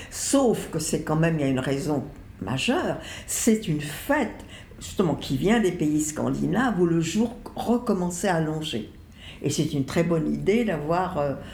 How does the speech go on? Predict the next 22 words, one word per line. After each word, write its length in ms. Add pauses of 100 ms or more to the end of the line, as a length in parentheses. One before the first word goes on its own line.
(180)
euh, 120
c'est 160
l'empereur, 720
euh, 180 (440)
Constantin 720
qui 140
a 100 (260)
décidé, 680
décrété 1000
que 220
ça 160
serait 360
le 180
jour 360 (460)
de 80
la 720 (100)
naissance 840
de 160
Jésus 640 (360)
pour 320 (920)
que 80
tous 580